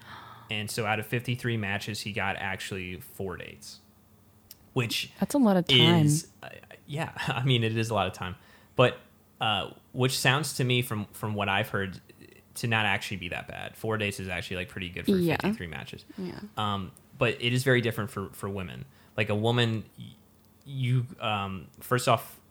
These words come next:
Speaker 1: uh, you can be highly selective on a dating app if you're a woman, uh, because there are so many men. Like, there are so many options for, for women, and so women on dating apps, uh, tend to be much more pickier than men. I know some men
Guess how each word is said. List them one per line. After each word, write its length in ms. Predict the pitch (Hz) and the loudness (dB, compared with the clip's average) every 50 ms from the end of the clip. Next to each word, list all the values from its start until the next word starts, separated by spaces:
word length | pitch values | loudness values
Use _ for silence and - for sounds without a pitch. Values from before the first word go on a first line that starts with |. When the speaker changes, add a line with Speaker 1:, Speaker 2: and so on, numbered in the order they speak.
| - _ | -8 _
Speaker 1:
uh, 80 | 110 95 | -4 -2
you 140 | 98 110 120 | -2 -2 -2
can 100 | 135 120 | -2 -2
be 60 | 117 | -2
highly 320 | - - 107 107 117 104 | 0 0 2 2 2 0
selective 560 | 104 - - 104 98 90 90 - 87 73 - | -2 -4 -4 -4 -4 -4 -4 -6 -10 -10 -8
on 140 | - 95 95 | -10 -8 -8
a 40 | 95 | -6
dating 300 | 92 92 92 90 95 92 | -4 -4 -4 -4 -4 -6
app 180 | 92 95 - - | -6 -8 -8 -10
if 100 | 113 - | -14 -10
you're 120 | - 92 92 | -8 -6 -6
a 60 | 90 | -6
woman, 380 | 90 92 98 101 110 123 139 135 - - - - - - _ - - - - - _ _ | -6 -6 -4 -4 -2 -2 -4 -6 -8 -18 -20 -20 -20 -20 _ -20 -20 -20 -20 -20 _ _
uh, 200 | - 110 101 95 | 0 2 2 2
because 300 | 98 120 110 - 131 117 | 0 -2 0 2 2 4
there 140 | 120 117 113 | 4 4 4
are 60 | 107 | 4
so 340 | 101 - - - 127 117 117 | 2 0 0 2 4 4 4
many 200 | 120 110 104 95 | 2 2 0 -2
men. 340 | 95 87 76 80 92 - - - - - _ - _ _ - | -4 -6 -8 -12 -14 -16 -18 -20 -20 -20 _ -20 _ _ -2
Like, 160 | 113 107 - | -2 0 2
there 120 | 117 107 | 2 2
are 60 | 98 | 2
so 340 | 98 - - - 127 113 110 | 0 -2 0 2 2 4 4
many 220 | 113 110 104 101 90 | 4 2 2 0 -2
options 680 | 76 69 69 - - - 57 60 65 65 - - - - _ | -2 -4 -6 -6 -8 -10 -10 -10 -10 -10 -12 -12 -14 -18 _
for, 520 | - - 104 98 95 92 90 82 60 - - | -10 -6 -4 -2 -2 -2 -2 -4 -6 -8 -12
for 540 | - - - 110 98 95 90 87 82 - - - | -14 -4 -4 -2 -2 0 -2 -4 -6 -8 -8 -8
women, 280 | 110 104 107 110 123 | -6 -4 -2 -2 -2
and 240 | 120 73 107 107 104 | -2 -4 -4 -4 -4
so 160 | - - 113 | -4 -4 -2
women 300 | 107 107 113 117 120 113 | -2 0 0 0 0 0
on 220 | 104 98 104 104 101 | 0 0 -2 -2 0
dating 260 | 107 104 104 104 101 | -2 0 0 0 -2
apps, 340 | 98 95 - - - - - - - | -2 -4 -4 -4 -8 -8 -8 -8 -6
uh, 180 | 107 101 98 | -6 -6 -6
tend 180 | - - 117 113 | -4 -4 -2 -2
to 80 | 110 | -2
be 160 | 104 104 101 95 | -2 -2 -2 -2
much 300 | 95 98 104 - - - | -2 -4 -4 -4 -2 -4
more 100 | 95 92 | -4 -4
pickier 420 | - - - - - - 113 123 | -4 -4 -6 -6 -2 0 -2 0
than 160 | 120 123 120 | 0 0 0
men. 220 | 123 123 131 135 139 | 2 2 2 0 0
I 160 | - 98 110 | 0 -2 0
know 160 | 107 110 107 | 0 0 0
some 300 | 110 - - 113 101 104 | 0 0 0 0 0 0
men 340 | 107 107 107 110 113 117 | 0 0 2 0 -2 -4